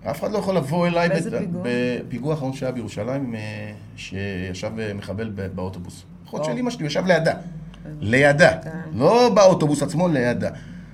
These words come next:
Speaker 1: אז אף אחד לא יכול לבוא להגיד לי,
Speaker 2: מהמם.
Speaker 1: "מה אתה ימני ומה אתה זה?" אתם מישהו פה, כל האלה שמדברים, אתם איבדתם משהו פעם? אתם איבדתם מישהו בכלל? שאתם מדברים כאילו?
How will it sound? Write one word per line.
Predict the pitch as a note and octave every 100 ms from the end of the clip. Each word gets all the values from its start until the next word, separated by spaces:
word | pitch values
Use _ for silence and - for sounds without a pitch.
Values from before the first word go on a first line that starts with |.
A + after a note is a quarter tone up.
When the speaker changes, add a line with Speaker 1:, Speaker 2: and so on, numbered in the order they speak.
| - -
Speaker 1:
אז | -
אף | F3+
אחד | C4
לא | C4
יכול | A#3 A#3
לבוא | A3 A3
להגיד | F#3+ D#3 F#3 F3
לי, | F3 D3+ - - - - -
Speaker 2:
מהמם. | - - -
Speaker 1:
"מה | G#2 D#3 E3+
אתה | E3+ C#3+
ימני | B2+ G2+ A2+ G#3+ B3+ G#3+
ומה | D3 D#3+
אתה | E3 D3
זה?" | A#2+ C#3
אתם | - C#3+
מישהו | D3+ D#3 D#3 D#3
פה, | D3+ A#2+ G2+ G#2+ - - - - - -
כל | D#3 D#3+
האלה | D3 D#3
שמדברים, | - A#2+ A2+ D3+
אתם | - G2
איבדתם | F#2 A2 D3+ E3
משהו | D3 F3+ - B3+
פעם? | B3+ C4+ - - - - -
אתם | F#2+ F#2+
איבדתם | F2+ A#2 E3 A3+ A#3
מישהו | B3 A#3+ B3
בכלל? | A#3 A#3+ A#3 -
שאתם | - D#3 D3
מדברים | C3 C#3 F#3+ A#3
כאילו? | A#3+ B3